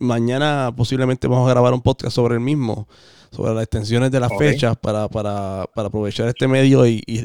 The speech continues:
Speaker 1: y, y distribuir esa información que no mucha gente la conoce, o por lo menos que la,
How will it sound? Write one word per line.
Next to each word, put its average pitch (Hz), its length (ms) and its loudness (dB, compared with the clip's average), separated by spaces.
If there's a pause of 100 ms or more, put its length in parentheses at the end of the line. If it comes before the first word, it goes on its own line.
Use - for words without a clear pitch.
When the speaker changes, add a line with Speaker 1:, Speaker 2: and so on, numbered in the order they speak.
(140)
Speaker 1:
y, 101 380 -6 (640)
y - 120 -16
distribuir 120 520 0
esa 143 120 -2
información 135 560 0
que 127 140 -6
no 113 160 -4
mucha 120 240 -4
gente 131 180 -6
la 120 120 -4
conoce, 123 460 -4 (220)
o - 80 -12
por 113 140 -4
lo 117 80 -4
menos 147 340 -2
que 135 120 -6
la, 120 180 -2